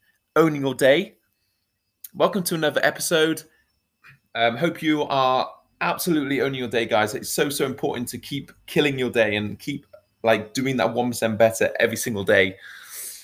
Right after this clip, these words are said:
Um, today, guys, what I wanna talk about is action drives out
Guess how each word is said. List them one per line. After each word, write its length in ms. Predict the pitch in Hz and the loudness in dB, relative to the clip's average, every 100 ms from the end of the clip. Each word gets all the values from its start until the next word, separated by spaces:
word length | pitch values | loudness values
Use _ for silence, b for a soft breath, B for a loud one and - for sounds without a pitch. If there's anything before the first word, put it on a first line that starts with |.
| B B | B B
Um, 400 | - 139 143 139 - _ _ _ _ _ _ _ _ - | 6 6 6 0 -8 _ _ _ _ _ _ _ _ -4
today, 260 | 147 202 | 4 6
guys, 320 | 214 180 143 | 8 6 6
what 140 | 135 147 | 4 0
I 40 | |
wanna 200 | 160 170 | 2 0
talk 300 | 156 180 175 | 0 -2 0
about 400 | 117 98 87 - _ _ _ _ _ _ _ _ _ _ _ - | 4 4 4 -6 _ _ _ _ _ _ _ _ _ _ _ 2
is 520 | 131 123 120 - - _ _ _ _ _ _ _ _ _ _ _ _ _ _ _ _ _ _ - | 4 4 2 -4 -8 _ _ _ _ _ _ _ _ _ _ _ _ _ _ _ _ _ _ -6
action 640 | 165 175 - 139 113 113 - _ _ _ _ | -4 -4 -4 -2 -2 -4 -14 _ _ _ _
drives 420 | - 135 131 127 127 | -2 2 2 2 0
out 260 | 113 - | 0 -2